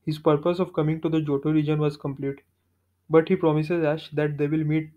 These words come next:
somewhere, somewhere down the line, and when they do, they will definitely have a rematch. Ash is excited and motivated after, after this training, and, and now decides to head to Olivine City to finally challenge Jasmine once again.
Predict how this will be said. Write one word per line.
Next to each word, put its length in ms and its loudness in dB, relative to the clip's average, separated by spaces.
somewhere, 560 -2
somewhere 360 -2
down 240 -2
the 60 -4
line, 300 -8
and 180 0
when 160 2
they 120 2
do, 360 2
they 120 -2
will 160 2
definitely 440 0
have 200 -4
a 40 -4
rematch. 380 -10
Ash 240 -2
is 100 -2
excited 500 -2
and 140 0
motivated 560 -2
after, 400 -4
after 220 -6
this 200 -6
training, 400 -10
and, 300 -4
and 180 -4
now 180 2
decides 440 -4
to 120 0
head 280 -2
to 120 0
Olivine 320 -2
City 360 -6
to 100 -10
finally 600 -4
challenge 380 -4
Jasmine 400 -6
once 220 -10
again. 260 -10